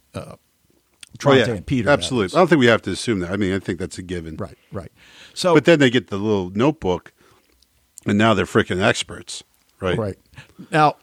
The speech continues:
Speaker 1: the question we've talked about from time to time during the course of these podcasts, did Mikkel disappear through a corresponding wormhole? Because we do see him exit the cave.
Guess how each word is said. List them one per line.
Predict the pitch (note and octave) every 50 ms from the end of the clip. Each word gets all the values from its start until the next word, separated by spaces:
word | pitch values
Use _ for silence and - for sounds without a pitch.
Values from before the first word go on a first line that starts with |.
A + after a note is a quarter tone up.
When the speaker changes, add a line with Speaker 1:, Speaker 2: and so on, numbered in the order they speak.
| _ _ _ -
Speaker 1:
the | E3+ E3 F3
question | - - E4 D#4 B3+ - - B3+ G3
we've | G3 F#3+ E3+ C3 - - _ _ _ _ _ -
talked | - F3+ F3 E3 - -
about | D#3 C#3+ C3+ C3+ -
from | C#3 B2
time | A#2+ - C3+ B2 A#2
to | G2 A2
time | - - F#3 F#3+ E3 C#3+
during | B2+ B2+ B2 A#2+ A#2+
the | A2+ A2
course | - - - C#3+ B2 A2+ -
of | A#2
these | G2 F#2 -
podcasts, | - - F#3 E3+ F3+ - - C#3 B2 A#2 G#2+ - - - - - - - - - - _ - - A2+
did | - G#3 A3+ A3 A3
Mikkel | G3 D#3 D#3+ E3 G3+ A3+ A3 - C#3+ B2+ B2 B2
disappear | G#2+ - F3+ - - D3+ _ - - - G3+ F#3+ F#3 F3 D#3+ C3+
through | - - - E3+ E3 D#3 D3 C#3+ C#3+ C#3 C#3 _ _ _ -
a | C3 C3+
corresponding | - - - - F3 F3 E3+ D3+ C3+ - - - - D3+ D3+ D3+ D3+ D3+ C#3 D3 C#3+ C3+ B2+ C3 -
wormhole? | - A#2 G#2+ D3 F3+ G#3 G#3 F#3 D3 C3 A#2 A2 G#2+ G#2+ G#2+ A2 A#2 A#2 _ _ _ _ _ _ _ _ _ _ _ _ _ _ _ _ _ _ _ -
Because | D3+ C#3+ - G#3 F3 - -
we | D#3 E3+
do | D#3 - C4 C#4 A#3
see | - - B3+ A#3 F3+
him | F3 F3+ E3 D#3 -
exit | E3 F3 E3+ D3 A#2 - D3 B2+ -
the | - A#2+
cave. | - - - F#3 D3 A#2 F#2+ D#2 D2 C#2 - -